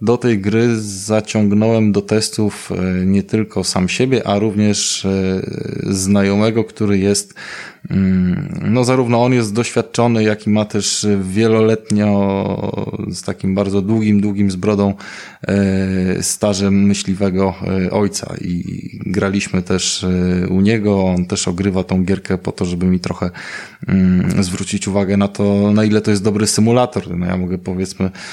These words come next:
się określić, na ile dobrym symulatorem są jakieś gry wyścigowe, ale,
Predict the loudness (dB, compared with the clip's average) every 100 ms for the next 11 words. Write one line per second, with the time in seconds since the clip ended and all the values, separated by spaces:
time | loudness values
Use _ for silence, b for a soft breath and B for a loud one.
0 | B B 0 0 0 -2 -4 -2 0 2
1 | 2 0 0 0 0 0 0 0 0 2
2 | 2 0 0 0 -2 -2 -2 -2 -2 0
3 | 2 2 0 0 0 0 -2 -2